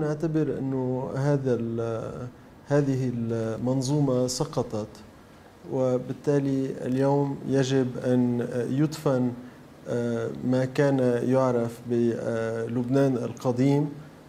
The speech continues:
وأن نبني لبنان جديد. وهذا لبنان الجديد يجب أن ينبثق بأسرع وقت ممكن. نحن نتمنى أن تكون هناك، آه، حكومة مستقلة، آه،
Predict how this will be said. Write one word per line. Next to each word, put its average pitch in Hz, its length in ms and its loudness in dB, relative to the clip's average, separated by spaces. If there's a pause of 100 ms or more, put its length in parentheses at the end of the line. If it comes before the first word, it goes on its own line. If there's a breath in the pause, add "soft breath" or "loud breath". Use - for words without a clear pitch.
(120)
وأن 131 400 0
نبني 127 400 2
لبنان 120 460 0
جديد. 107 380 -4 (220)
وهذا 139 320 4
لبنان 127 380 2
الجديد 127 540 0 (400 loud breath)
يجب 143 380 4 (200)
أن 127 320 2
ينبثق 131 680 0
بأسرع 127 720 0
وقت 123 440 -2
ممكن. 139 420 0 (500 loud breath)
نحن 151 400 2
نتمنى 147 640 2
أن 123 160 -2
تكون 139 440 0
هناك، 135 360 2 (540 loud breath)
آه، 117 140 -4
حكومة 143 560 2
مستقلة، 127 800 2 (600 loud breath)
آه، 113 760 0